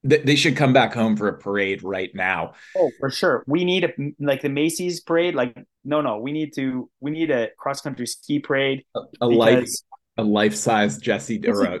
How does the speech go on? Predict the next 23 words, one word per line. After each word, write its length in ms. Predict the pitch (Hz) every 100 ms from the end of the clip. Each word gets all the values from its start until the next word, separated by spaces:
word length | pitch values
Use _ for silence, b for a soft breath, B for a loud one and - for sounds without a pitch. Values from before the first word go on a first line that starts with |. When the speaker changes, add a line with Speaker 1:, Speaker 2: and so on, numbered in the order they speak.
| -
Speaker 2:
yeah, 140 | 269
th-, 180 | 226 220 - 202 180
for 100 | 214
sure. 160 | -
Speaker 1:
life 100 | 190
Speaker 2:
This 120 | 220
is, 100 | 233
Speaker 1:
float. 240 | - 90 98 - _
Speaker 2:
yeah, 180 | 233 262 - _ _ _ _
this 160 | 202 226
is 140 | 214
a 80 | 175
lifetime 460 | 139 156 - 196
achievement, 340 | 160 156 165 -
and 240 | 180 175
we're 100 | 180
only 200 | 185 190
two 160 | - 175
weeks, 200 | 160 156
so 80 | 147
we're 80 |
not 200 | 139 151
gonna 260 | 156 147 139